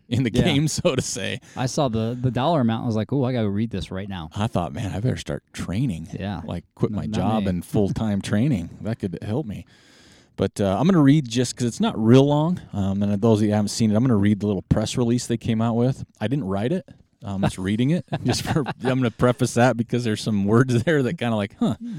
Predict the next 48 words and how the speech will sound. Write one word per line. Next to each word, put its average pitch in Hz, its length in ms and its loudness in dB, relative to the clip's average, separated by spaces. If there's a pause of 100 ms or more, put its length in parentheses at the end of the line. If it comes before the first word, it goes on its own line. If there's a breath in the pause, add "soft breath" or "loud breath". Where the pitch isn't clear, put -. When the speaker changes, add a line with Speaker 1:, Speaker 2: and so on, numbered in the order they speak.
(180)
Speaker 2:
Yeah, 123 220 -2
they 117 140 -6
had 117 180 -4
the 101 80 -4
intern 101 340 -4
write 90 220 -6
it. - 200 -16
Speaker 1:
Um, 95 640 2
but 113 160 4
so 127 160 6
here 190 160 12
it 175 60 6
is 120 160 6
real 143 160 10
quick, 95 340 -2
if - 80 -8
you 107 80 4
haven't 101 160 2
heard 92 120 0
about 87 240 0
it. - 20 -2
If - 80 -6
you 92 60 0
have, 98 440 2
uh, 95 140 4
bear 92 260 0
with 90 160 0
us. - 180 -4
The 101 120 0
Run 139 220 6
Rabbit 139 260 2
Run 104 240 4
fifty 123 340 0
and 107 100 0
hundred 104 220 -2
mile 101 220 0
endurance 90 420 -2
run 92 180 -2
presented 95 380 -2
by 107 220 0
Altra 92 520 0
is 104 160 -6 (200)
pleased 175 480 -2
to 95 160 -4
announce 82 340 -4
their - 140 -6
cre-, 113 320 0 (100)
creation 107 640 -2